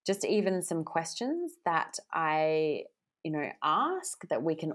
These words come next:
all ask ourselves if we're able to find that moment of conflict, some really simple questions that can be super beneficial are things like, "How is this event,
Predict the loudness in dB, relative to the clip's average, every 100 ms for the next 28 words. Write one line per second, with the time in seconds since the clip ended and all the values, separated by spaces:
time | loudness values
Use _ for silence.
0 | 0 2 2 2 0 -2 -2 -2 -2 0
1 | 0 0 -4 -6 -18 _ _ -8 0 0
2 | 2 0 2 2 0 -2 -2 -2 -2 0
3 | 2 0 -2 -2 0 0 -2 -2 -2 -4
4 | -12 -6 -6 -4 -4 -6 -10 -18 _ _
5 | _ _ -8 -4 -2 2 2 0 0 -2
6 | -2 -4 -2 -4 0 -2 -2 -6 -2 0
7 | -2 -2 -6 -6 -2 -2 -4 -8 -4 -2
8 | -2 -8 _ _ _ _ _ -16 -6 -2
9 | 2 2 2 4 4 0 -14 _ _ _
10 | _ _ _ _ _ _ -8 0 4 4
11 | 2 2 0 0 -4 0 -2 0 -2 0
12 | -2 -4 -8 -8 -8